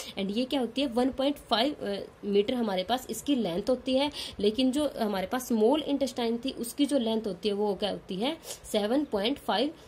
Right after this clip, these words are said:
meter होती है। इसका function क्या होता है, जो large intestine होती है, it's function to absorb water and some salt from the undigested food material।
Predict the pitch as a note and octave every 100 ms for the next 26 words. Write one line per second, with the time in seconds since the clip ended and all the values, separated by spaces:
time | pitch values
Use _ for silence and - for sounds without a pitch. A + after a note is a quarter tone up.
0 | - G3 F#3+ F3+ F3+ D#3+ F3 E3+ E3+ -
1 | - C4+ B3+ - G4 F4 D4+ D4+ C#4+ B3+
2 | G3+ - G3 G#3+ B3+ - G#3 G#3 A3 G#3+
3 | G#3+ G#3+ G#3+ G#3 G3 F3+ G#3+ C4+ - D4+
4 | D4+ - C#4 A#3 A#3 C4 C#4 D4 A3 F#3
5 | F#3+ A3+ B3+ G#3+ E3+ E3 C4 - A#3+ A#3+
6 | A3+ C4 - G#3 G#3 A#3 A3+ G#3+ G#3+ C#4+
7 | - C4+ D#4+ B3 F3+ F3+ - B3+ B3+ F#3
8 | A3 A#3+ F#3 E3+ D3+ D#3+